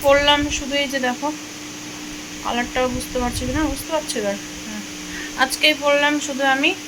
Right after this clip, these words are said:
পরে গিয়ে না রাখতে গিয়েছি আর হাত থেকে পড়ে ব্যাস পুরো শিশি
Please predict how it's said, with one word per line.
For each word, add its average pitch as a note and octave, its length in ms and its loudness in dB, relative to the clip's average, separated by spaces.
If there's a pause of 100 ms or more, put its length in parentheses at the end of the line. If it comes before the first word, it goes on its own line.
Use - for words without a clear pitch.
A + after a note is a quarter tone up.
(300)
পরে C#4+ 260 4
গিয়ে D4+ 160 4
না D#4 180 6
রাখতে B3+ 380 2
গিয়েছি C#4 440 0
আর C4+ 160 6
হাত A#3+ 160 2 (160)
থেকে C4 220 4 (160)
পড়ে C4 340 8
ব্যাস A3+ 440 0 (140)
পুরো C#4 260 0
শিশি C#4 560 0